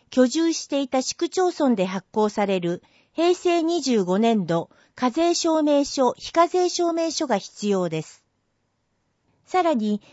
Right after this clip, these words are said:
七月三十一日水曜までは、平成二十四年七月から二十五年六月の期間の申請ができます。この場合、平成二十三年中の所得が審査対象となり、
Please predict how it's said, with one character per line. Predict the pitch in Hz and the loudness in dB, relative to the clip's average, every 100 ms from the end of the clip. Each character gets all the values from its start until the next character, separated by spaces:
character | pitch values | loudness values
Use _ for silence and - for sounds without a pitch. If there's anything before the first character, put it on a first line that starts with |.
| _ | _
七 | - - 339 | -10 -4 0
月 | 370 | 0
三 | - 359 349 | 0 -2 0
十 | 269 233 | 0 2
一 | 208 185 214 | 0 0 4
日 | 208 208 196 190 | 4 2 -2 -6
水 | - 330 320 | -2 2 4
曜 | 370 | 4
ま | 285 226 | 4 4
で | 180 | 2
は、 | 160 160 - _ _ _ _ | 0 -2 -6 _ _ _ _
平 | 349 359 | 0 0
成 | - 359 339 | 2 0 2
二 | 349 | -2
十 | 262 247 202 | 0 0 2
四 | 190 | 2
年 | 190 185 | 2 0
七 | 180 - 302 | -2 -4 -2
月 | 302 - | -2 -2
か | - | -6
ら | 185 170 - _ - | -2 -2 -6 _ -2
二 | 330 | -2
十 | - 311 247 | 0 0 2
五 | 208 | 4
年 | 214 202 | 4 4
六 | 185 - 311 | 2 0 0
月 | 302 - | 0 0
の | 262 285 | -2 -2
期 | - | -2
間 | 269 240 | 0 2
の | 185 | 2
申 | 170 269 269 | 2 2 2
請 | 277 254 | 2 2
が | 226 | 2
で | 226 | -2
き | - | -2
ま | 196 190 | -2 -2
す。 | - _ _ _ _ _ _ _ _ _ | -6 _ _ _ _ _ _ _ _ _
こ | - | 2
の | 294 320 | 4 4
場 | 311 302 | 4 2
合、 | 285 269 262 _ _ _ | 2 -2 -4 _ _ _
平 | - 359 | 0 2
成 | 359 349 339 | 2 0 0
二 | 320 349 | 0 -2
十 | 269 247 | 0 0
三 | 214 262 285 | 0 2 2
年 | 285 285 | 4 2
中 | 269 277 269 | 2 0 2
の | 269 | 2
所 | 254 | 0
得 | 254 247 254 | -4 -2 0
が | 226 | 0
審 | 220 285 311 | 0 -2 -2
査 | 302 | -2
対 | 302 285 277 | 0 -2 0
象 | 240 208 | -2 -4
と | 180 | -2
な | 165 | -2
り、 | 160 139 | -4 -6